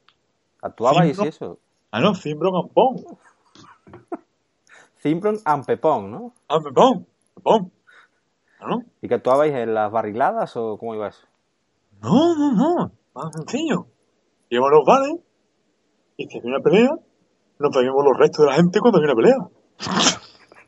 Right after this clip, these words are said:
Speaker 2: La gente peleaba y no, en el momento, me metí los dos. Y se lo dio la gente. Muy barato, ¿eh?
Speaker 1: ¿A ti también te incomodan los comentarios o, o,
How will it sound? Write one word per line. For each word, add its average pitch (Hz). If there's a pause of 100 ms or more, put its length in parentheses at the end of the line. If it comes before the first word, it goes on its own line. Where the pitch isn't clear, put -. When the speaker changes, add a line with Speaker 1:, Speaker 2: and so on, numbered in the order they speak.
(2500)
Speaker 2:
La 110
gente 170
peleaba 226 (680)
y 151
no, 156
en 139
el 147
momento, 214
me 190
metí 262
los 285
dos. 254 (260)
Y -
se -
lo 113
dio 120
la 113
gente. 156 (560)
Muy 131
barato, 170
¿eh? 240 (580)
Speaker 1:
¿A 110
ti 120
también 175
te 139 (400)
incomodan 135
los 127
comentarios 127
o, 123
o, -